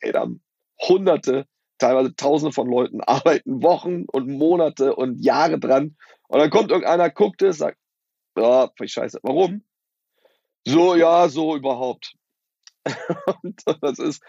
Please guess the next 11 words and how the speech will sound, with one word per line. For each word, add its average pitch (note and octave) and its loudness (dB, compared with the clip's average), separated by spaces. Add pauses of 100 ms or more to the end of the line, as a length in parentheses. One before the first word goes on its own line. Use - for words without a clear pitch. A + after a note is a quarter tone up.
(400)
so, C#3 -2
ah, D#3+ 0
und B2+ -4
dann C#3+ -4
ist E3 -4
halt D#3 -2
Fernsehen F3 0
natürlich F3 -2
für - -2
uns E3 -2
einfacher, E3 0